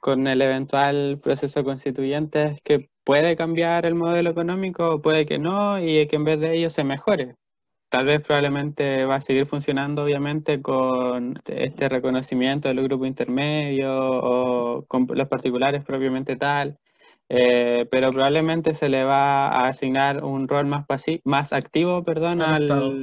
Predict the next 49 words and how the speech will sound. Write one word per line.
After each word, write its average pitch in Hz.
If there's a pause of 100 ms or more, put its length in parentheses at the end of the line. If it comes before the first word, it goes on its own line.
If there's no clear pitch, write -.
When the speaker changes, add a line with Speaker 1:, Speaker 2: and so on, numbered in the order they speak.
Speaker 1:
al 143
Estado. 151 (680)
Speaker 2:
Claro, 170
porque, 160
o 147
sea, 175
eso 185
es 180
lo 180
que 170 (280)
encuentro 170
yo 175
que 180
es 175
como 160
que 147
lo 143
que 143
más 151
se 180
está 165 (220)
pidiendo 147
al 190
Estado, 185
o 143
sea, 143
no 139
desde 196
ahora, 208
sino 160
que 147 (100)
desde 135
siempre, 180
po, 143 (380)
que 147
sea 165
más 170
parti-, 170
más 170
participativo 165
en 160
tanto 147
a 135
la 135
educación, 147 (100)
en 147
tanto 143
a 135
la 135